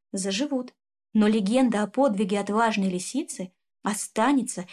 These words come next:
и из поколения в поколение Снегурочки будут передавать её друг другу. Подумай об этом. Давай я отведу тебя в оздоровительное крыло». Белая чайка поплыла по проходу к двери.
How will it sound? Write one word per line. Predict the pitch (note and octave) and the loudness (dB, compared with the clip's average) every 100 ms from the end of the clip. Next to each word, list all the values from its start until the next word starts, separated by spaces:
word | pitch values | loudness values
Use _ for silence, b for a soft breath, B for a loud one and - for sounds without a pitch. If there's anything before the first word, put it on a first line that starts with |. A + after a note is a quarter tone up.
| B - | B -4
и | A#3 | -4
из | - | -2
поколения | A#3+ A#3+ B3 D#4+ C4+ | -2 0 0 2 2
в | A#3 | 0
поколение | A3+ A3 A#3+ D#4 D#4+ A3 | -2 -2 0 2 2 0
Снегурочки | - G#3 C4+ E4 - - | 0 0 0 -2 -4 -4
будут | G3 B3 A#3+ | -4 -2 -2
передавать | A#3+ A3 A3 A3+ E4 - | -2 0 2 2 0 -2
её | D4+ | -2
друг | D#4+ C#4 | -2 0
другу. | C4+ A3 F3+ F#3 _ _ _ _ | 0 -2 -4 -12 _ _ _ _
Подумай | G3+ G3 D#4 F4 D4+ | -4 0 0 0 0
об | |
этом. | F#3+ F3+ G3+ - _ _ _ _ _ | -2 -6 -14 -18 _ _ _ _ _
Давай | A3 A3 F4 D4+ | -2 2 2 2
я | A3 | -2
отведу | G3+ A#3 A#3+ | -2 -2 -2
тебя | G3 F#3 F3+ F#3 b _ | -4 -6 -8 -10 b _
в | A3 | -4
оздоровительное | G#3 A#3+ B3 A3 G3 F#3+ F#3+ G3 | -2 0 0 0 -2 -2 -2 -2
крыло». | A#3 A3+ F#3+ - _ _ _ _ _ _ _ _ _ | -4 -4 -6 -10 _ _ _ _ _ _ _ _ _
Белая | G#3 A3+ G#3+ | -2 0 0
чайка | G#3+ C4 D4+ A#3 | 0 0 0 -2
поплыла | A3 G#3+ A3+ C4 D#4+ | -4 -2 2 2 2
по | |
проходу | C4+ A3+ A3 A3 A3 | 0 -2 -2 -2 -2
к | A3+ | -2
двери. | G3+ G3 G3 F3+ | -4 -2 0 -2